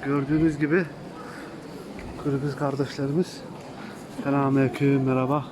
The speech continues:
İstemiyor bak burada. Rahatsız oldular.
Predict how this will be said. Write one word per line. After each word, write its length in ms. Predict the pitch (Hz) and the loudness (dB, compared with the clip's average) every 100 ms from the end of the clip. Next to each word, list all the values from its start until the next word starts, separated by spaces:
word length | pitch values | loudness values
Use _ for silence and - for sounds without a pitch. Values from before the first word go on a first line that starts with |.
| - - - - - - - - 208 - - - - - - - - - - - - - 156 - - - 135 135 131 | -12 -12 -12 -12 -12 -14 -14 -12 -12 -10 -12 -10 -10 -10 -10 -12 -12 -12 -10 -8 -8 -6 -2 -2 -2 -4 -6 -6 -6
İstemiyor 480 | - 170 151 147 135 | -2 2 4 2 2
bak 120 | 135 135 | -2 -2
burada. 200 | 135 131 - - - - - - - - - - - - - 135 | 0 0 -2 -8 -8 -10 -10 -10 -10 -12 -12 -10 -12 -10 -6 -2
Rahatsız 420 | 135 135 - - | 0 -2 -4 -2
oldular. 440 | 135 131 131 139 | 0 0 -2 -4